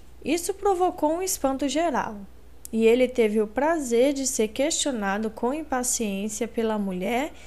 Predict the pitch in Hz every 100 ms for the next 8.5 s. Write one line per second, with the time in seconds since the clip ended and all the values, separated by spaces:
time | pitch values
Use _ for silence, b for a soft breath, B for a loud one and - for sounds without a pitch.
0 | B B 220 233 220 220 - - 392 453
1 | 359 - 285 277 254 262 254 240 269 269
2 | 233 233 196 - - - - - - -
3 | b b b b b b b - - -
4 | - - 285 359 359 320 311 - 294 247
5 | 226 285 320 269 - - 240 240 226 220
6 | 214 254 254 220 202 202 - 233 226 226
7 | 294 277 247 226 214 202 190 233 233 220
8 | 208 214 269 -